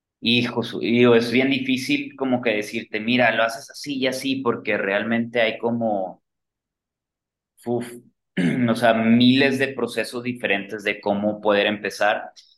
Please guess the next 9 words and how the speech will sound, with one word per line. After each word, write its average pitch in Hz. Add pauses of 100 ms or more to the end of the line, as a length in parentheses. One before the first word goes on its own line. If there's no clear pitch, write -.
(280)
Y, 104 (520)
mm, 131 (1300)
y 127
por 131
más 120
cliché 165 (880)
y 117
más 113 (600)
que, 104